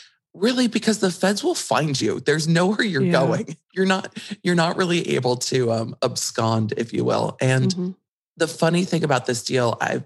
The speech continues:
Speaker 1: the deal memorandum, of course, has been online, and we've seen the sentencing range agreed to, but that's not an agreed upon sentence. And I've seen a lot of people thinking, "Oh, she's gonna get fourteen years."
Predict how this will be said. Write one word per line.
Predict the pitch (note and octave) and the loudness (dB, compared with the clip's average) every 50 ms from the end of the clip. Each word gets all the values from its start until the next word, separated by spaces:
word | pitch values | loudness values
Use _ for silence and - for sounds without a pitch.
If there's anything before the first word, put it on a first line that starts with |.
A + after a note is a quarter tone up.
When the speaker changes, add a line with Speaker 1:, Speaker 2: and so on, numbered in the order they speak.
| _ - | _ -4
Speaker 1:
the | - C#3 | -2 -2
deal | C#3 C#3 D3 D3+ | 0 2 2 2
memorandum, | D3+ D3+ C#3+ C#3+ C3+ C3 B2+ B2 B2 A#2+ B2+ A#2+ A#2+ A#2+ | 4 4 4 4 4 2 2 2 2 2 0 0 0 -2
of | - - G#2+ - | -6 -8 -8 -4
course, | - B2 B2 A2+ - - | -2 -2 0 0 -2 -4
has | A#2 A2+ | -4 -4
been | - B2+ A#2 A#2 | -2 0 0 2
online, | A2 A2 A2 A#2 B2 C3 C3+ C3 C3 B2+ A#2+ - - - - _ - | 2 2 2 2 2 4 4 2 2 0 -2 -8 -16 -20 -18 _ -2
and | C#3+ C#3 | 0 2
we've | C3+ C3 B2 | 2 2 0
seen | - - - C#3+ C#3 C#3+ C#3+ C#3 | -2 -4 -2 0 0 2 2 0
the | C3 A#2+ | 0 -2
sentencing | - - - C3 A2 - B2+ B2 - B2+ A#2+ B2 | -2 -2 -2 -2 -2 -2 -4 -4 -4 -2 -2 0
range | B2 A#2+ A#2+ A#2+ A#2 | 0 2 2 2 0
agreed | A#2 A2+ - B2 A#2+ A#2+ B2 | -2 -2 -2 -4 -4 -4 -4
to, | - - C#3+ C#3 C#3 - - _ _ _ | -2 -2 -2 -2 -2 -6 -12 _ _ _
but | - D3+ - - | -4 -2 0 0
that's | D#3 E3+ E3+ - - A#3+ | 0 0 0 -2 -2 0
not | A#3+ B3+ B3+ | 0 0 0
an | B3+ B3 | 0 0
agreed | G#3 - - C3 C3+ | 0 0 0 0 0
upon | C#3 C3 - - B2+ A#2+ A#2+ | 0 -2 -2 -2 -2 -2 0
sentence. | - - D3 - - B2+ A#2+ A#2+ B2 - - - - _ _ _ _ | 0 0 0 0 0 0 -2 -2 -4 -6 -10 -14 -20 _ _ _ _
And | - C#3 C3+ | 2 2 4
I've | C3+ C3+ C3 | 4 2 0
seen | - E3+ E3 | 0 2 2
a | F3+ E3+ | 2 4
lot | D#3 C#3+ C#3 | 2 2 2
of | C3 C3 | 0 -2
people | - C#3+ B2+ B2+ B2+ B2 A#2 A#2 - _ _ _ _ _ _ _ _ _ | -6 -6 -2 0 0 0 0 -4 -10 _ _ _ _ _ _ _ _ _
thinking, | - A3+ A#3+ A3+ - D#3+ C#3 B2 A#2+ A#2 - - | -2 0 0 2 2 2 2 2 0 0 0 2
"Oh, | C4 A#3+ F3 C3 - | 2 2 2 0 -2
she's | - - - D3 - | -4 -4 -4 -4 -2
gonna | - C#3+ C#3 | -2 0 0
get | C#3+ - - | 0 -2 -2
fourteen | - D3+ C3 C3 - C#3+ C#3 C3+ | -2 -2 -2 -2 -2 -4 -2 -2
years." | B2 - - - | -2 -4 -4 -6